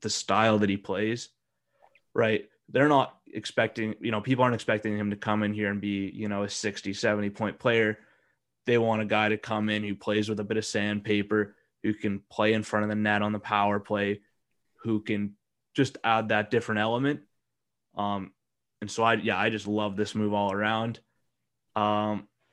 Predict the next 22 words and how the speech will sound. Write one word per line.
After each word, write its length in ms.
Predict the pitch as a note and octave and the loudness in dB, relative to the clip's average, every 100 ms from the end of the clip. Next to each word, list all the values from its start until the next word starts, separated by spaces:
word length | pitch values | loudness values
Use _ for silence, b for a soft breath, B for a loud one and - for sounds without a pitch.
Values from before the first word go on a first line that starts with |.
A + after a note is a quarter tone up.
| _ _ | _ _
for 240 | D3+ D3+ | 4 4
me, 420 | C3 D#3+ F3 E3+ | 4 2 4 4
there, 200 | C#3+ D#3 | 8 10
there 120 | C3+ | 12
was 140 | F#3+ G3 | 10 10
a 80 | - | 6
couple 680 | - B2 A#2+ B2+ B2 - - | 6 6 8 6 6 4 4
different 400 | B2+ C3+ B2 F#2 | 4 6 4 6
moves, 380 | A#2+ B2 A#2+ | 6 6 4
uh, 520 | A#2+ - A#2 A2+ A2+ - | 0 4 6 6 4 2
that 160 | A#2+ A#2 | 2 4
I, 120 | A2+ A2 | 4 4
I 100 | A#2 | 4
really 340 | A2+ A#2+ A#2 | 6 6 6
liked, 420 | A2+ A#2 B2+ - - _ _ _ _ _ - | 6 6 4 -4 -20 _ _ _ _ _ -4
uh, 260 | A2 A2 A2 | 4 6 4
that 120 | F2 | 2
the 80 | A2+ | 2
Panthers 400 | A#2+ A2+ A2+ A2+ | 4 4 2 2
made 180 | A#2 A2+ | 2 2
this 160 | A2+ | 2
offseason. 640 | A#2 A#2 - B2+ C3 C3+ | 4 2 2 2 2 0